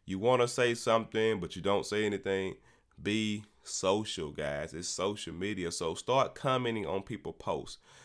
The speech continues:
Start sharing people posts. Make yourself relevant, because if you're hiding, no one knows you're there,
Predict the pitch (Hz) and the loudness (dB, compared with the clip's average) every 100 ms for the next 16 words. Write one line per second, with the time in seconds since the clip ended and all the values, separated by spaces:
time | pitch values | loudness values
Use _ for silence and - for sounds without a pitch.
0 | - - 113 123 113 - - 127 123 120 | -18 -2 2 4 4 0 0 4 6 6
1 | 98 85 101 90 - - 82 64 - 82 | 2 -2 -8 -8 -12 -8 -8 -8 -6 -2
2 | 120 135 120 120 127 120 113 107 107 - | -2 -2 -4 -2 -2 2 4 2 -2 -18
3 | _ _ - 80 107 151 80 73 - _ | _ _ -8 0 2 2 0 -4 -6 _
4 | _ - - 101 98 104 - 101 120 170 | _ -20 -2 -2 -2 -8 -8 -2 2 6
5 | - 151 135 147 _ _ _ _ - - | 6 4 0 -6 _ _ _ _ -6 -4
6 | 113 151 147 151 151 139 139 185 - | 2 4 6 4 2 0 0 2 2